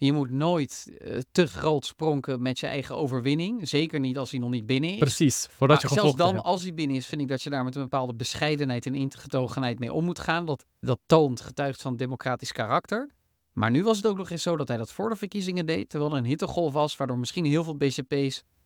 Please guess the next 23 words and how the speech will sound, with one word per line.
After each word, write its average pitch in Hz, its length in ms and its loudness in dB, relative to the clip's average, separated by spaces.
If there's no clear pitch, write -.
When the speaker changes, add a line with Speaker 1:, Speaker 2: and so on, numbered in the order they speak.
Speaker 1:
stemmers 123 380 0
dachten: 120 240 0
"Nou, 110 140 -6
we 117 60 -8
gaan 143 120 2
toch 165 120 0
wel 175 120 2
winnen. 156 220 0
Ik 202 60 -10
heb - 100 -20
Speaker 2:
Precies. 170 220 0
Speaker 1:
geen 151 80 2
zin 135 180 2
in 127 80 2
die 123 80 0
hittegolf 147 480 -2
om 131 80 -2
dan 127 120 0
in 123 60 -2
de 127 60 -2
rij 175 200 2
te 180 100 -4
staan, 160 360 -2